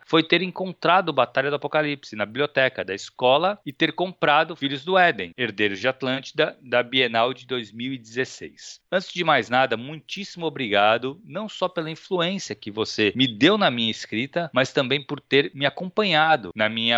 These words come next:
pré-adolescência com seus livros, que serviram também de consolo e ajuda para escapulir de uma realidade infeliz que eu passei na época. Só de cheirar e tocar as páginas dos seus livros já me fazia sentir o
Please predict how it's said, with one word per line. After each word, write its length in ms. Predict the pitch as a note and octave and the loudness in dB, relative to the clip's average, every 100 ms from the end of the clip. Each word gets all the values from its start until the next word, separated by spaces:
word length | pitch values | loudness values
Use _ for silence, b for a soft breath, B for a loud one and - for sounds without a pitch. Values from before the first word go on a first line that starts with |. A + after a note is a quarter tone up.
| A#2+ - C3+ C3+ | 0 0 0 0
pré-adolescência 680 | C3+ B2+ B2 - B2+ D#3 D3+ | -2 -8 -8 -8 -8 -8 -12
com 320 | - D3+ C#3+ | -14 -16 -14
seus 280 | - D#3 C3+ | -10 -10 -6
livros, 480 | A#2+ G2 E2 E2 - | -4 -4 -6 -12 -6
que 120 | A2+ | -2
serviram 580 | - D3 G2+ C#3 G3 F#3+ | 4 4 4 0 0 0
também 440 | D#3 A#2 G#2+ B2 | 0 0 0 -2
de 100 | C3 | -4
consolo 680 | C#3 E3+ - F3+ F#3+ A#2+ F2+ | -10 -12 -4 -2 -2 -2 -4
e 160 | A2 A#2+ | 2 4
ajuda 500 | B2+ G2 A#2 D3 D#3 | 2 0 -6 -4 -4
para 400 | - C3 A#2+ - - | 0 0 0 -6 -14
escapulir 760 | F3 - G3 - D#3+ B2+ C#3 C#3+ | -14 -6 -6 -4 -6 -4 -4 -4
de 120 | C#3 | -4
uma 140 | C#3 | -2
realidade 580 | B2+ C3+ B2 A2+ A#2 B2+ | 0 0 0 2 2 0
infeliz 640 | B2+ F3+ E3+ C3 D#3+ - b b _ | -6 -4 -2 -4 -6 -10 b b _
que 100 | C#3+ | 0
eu 60 | D3 | 2
passei 320 | C3+ - C3 | 2 0 0
na 180 | B2+ A2 | 2 2
época. 220 | D#2+ - | -2 -4
Só 180 | - A#3+ | -2 -2
de 60 | |
cheirar 520 | - G#3+ E3 B2 C#3+ A#2 | -2 0 4 4 4 0
e 40 | |
tocar 520 | - A#2+ - B2+ E3 | -4 -6 -2 0 0
as 200 | D#3+ - | -2 -6
páginas 460 | - A2 A2 G2+ F#2 | -8 -6 -6 -8 -18
dos 120 | - | -14
seus 260 | F#2+ E2 - | -14 -14 -10
livros 520 | B2 C3 F#2 - - - | -8 -8 -12 -14 -18 -6
já 160 | A2+ | -4
me 100 | C3+ | -4
fazia 420 | - C3+ A2+ D#3+ | 0 0 0 -6
sentir 540 | - D3+ B2+ - C#3 D3 | -10 -14 -14 -10 -8 -8
o 160 | D3+ | -10